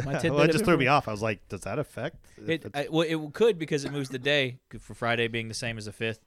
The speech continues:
Speaker 1: fifth. But we did, we started with a Monday 'cause we were Monday, Wednesday, Friday then, huh?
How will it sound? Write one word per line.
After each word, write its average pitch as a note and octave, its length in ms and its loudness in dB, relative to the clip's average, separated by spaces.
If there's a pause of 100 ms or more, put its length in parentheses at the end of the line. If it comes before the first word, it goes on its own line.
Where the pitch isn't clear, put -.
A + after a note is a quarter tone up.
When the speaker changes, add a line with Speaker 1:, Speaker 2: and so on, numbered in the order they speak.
(420)
Speaker 1:
fifth. A2+ 320 -2
But B2 100 -2
we D3 120 0
did, D3 300 -2
we D3 120 -4
started D3 300 -4
with C3 160 -6
a A2+ 240 -4 (400)
Monday A2+ 500 -4
'cause A2+ 140 -12
we A#2 80 -6
were A#2 80 -8
Monday, A2+ 220 -6
Wednesday, G#2 240 -8
Friday G2+ 300 -10
then, G#2 160 -12
huh? G#2+ 180 -10